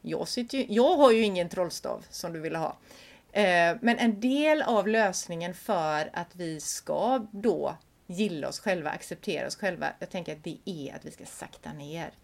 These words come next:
Och våga känna, våga lära känna oss själva. Och det krävs ju en hel del mod, för det är ju inte så intutat i oss att vi ska sakta ner. Det är ju nästan tvärtom, men jag tror vi behöver våga stanna upp.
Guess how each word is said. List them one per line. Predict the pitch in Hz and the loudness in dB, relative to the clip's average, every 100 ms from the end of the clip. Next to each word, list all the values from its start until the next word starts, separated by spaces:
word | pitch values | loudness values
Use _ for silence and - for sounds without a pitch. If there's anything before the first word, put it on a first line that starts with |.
| _ _ _ _ _ - | _ _ _ _ _ -12
Och | 170 | -10
våga | 160 180 240 262 233 170 160 156 156 | -10 0 2 4 4 2 0 -4 -6
känna, | - - 254 220 165 151 180 | -6 2 4 4 0 -2 0
våga | 233 226 | 2 2
lära | 202 185 | 2 0
känna | 175 277 240 165 | 0 2 2 2
oss | 151 | -6
själva. | - 233 165 147 196 349 - _ _ _ | -2 -2 -2 -2 0 0 -6 _ _ _
Och | - | -2
det | 240 160 - | -2 -2 -8
krävs | 294 415 233 - | -2 0 0 0
ju | |
en | 185 | -4
hel | 175 151 | -4 -4
del | 151 139 | -6 -6
mod, | 151 156 233 339 180 - | -8 -4 -2 -2 -4 -12
för | - 180 | -8 -8
det | 175 | -6
är | 170 220 | -4 -4
ju | 339 | -4
inte | 277 208 | -6 -6
så | - 196 175 170 - _ _ _ _ _ _ _ _ _ _ | -2 0 2 0 -4 _ _ _ _ _ _ _ _ _ _
intutat | 254 240 214 180 165 156 - 220 160 - 190 196 214 | 6 8 6 2 -4 -6 2 2 2 0 0 2 2
i | 196 151 165 | 2 0 -2
oss | 156 - - | -2 -4 -4
att | 185 165 | -6 -2
vi | 175 | -4
ska | - - 165 143 151 | -4 -2 0 0 -4
sakta | - 180 - - 165 | -8 -10 -8 -6 -4
ner. | 165 170 147 165 | -4 -6 -6 -4
Det | |
är | 180 | 0
ju | |
nästan | 226 190 | -2 -2
tvärtom, | - - - - - - 185 262 277 | -8 -10 -10 -12 -20 -2 2 4 4
men | 185 190 | 4 0
jag | 240 | -2
tror | 202 | -4
vi | 180 | -6
behöver | 208 233 196 165 247 | -6 -2 0 0 -4
våga | 311 330 180 156 | -4 -2 -2 -4
stanna | - 175 170 - | -6 -6 -4 -2
upp. | 185 - _ - | -4 -4 _ -20